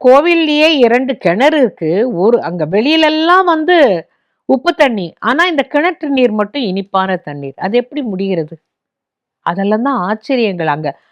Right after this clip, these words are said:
ஆச்சரியம் ஒண்ணு இல்ல, ரெண்டு இல்ல, மூணு இல்ல, நிறைய இருக்கு. இந்த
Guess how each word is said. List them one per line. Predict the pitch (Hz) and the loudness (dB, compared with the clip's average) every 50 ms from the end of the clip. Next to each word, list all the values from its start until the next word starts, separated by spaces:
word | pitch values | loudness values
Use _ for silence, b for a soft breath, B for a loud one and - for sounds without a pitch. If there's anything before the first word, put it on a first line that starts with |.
| _ _ | _ _
ஆச்சரியம் | - 165 190 233 - - 285 262 269 269 254 226 196 202 | -2 -2 0 -2 -2 -4 -4 -2 -2 -2 0 0 0 -2
ஒண்ணு | 214 233 254 254 | 0 0 0 0
இல்ல, | 247 254 254 262 262 247 | 0 2 2 2 2 2
ரெண்டு | 208 202 208 226 214 240 | 0 0 -2 2 2 2
இல்ல, | 240 240 247 254 254 | 2 2 2 0 -2
மூணு | 240 208 220 233 233 240 | -2 -4 -4 -4 -2 -2
இல்ல, | 240 247 262 277 | -2 -2 -2 -2
நிறைய | 247 190 165 170 208 240 285 294 | -2 -4 -4 -4 -2 -2 0 0
இருக்கு. | 240 170 - - _ _ _ _ _ _ _ _ _ _ _ _ _ _ _ _ _ _ _ _ _ | 0 -2 -4 -12 _ _ _ _ _ _ _ _ _ _ _ _ _ _ _ _ _ _ _ _ _
இந்த | _ 247 269 285 339 359 359 359 - _ | _ -2 0 0 2 2 2 0 0 _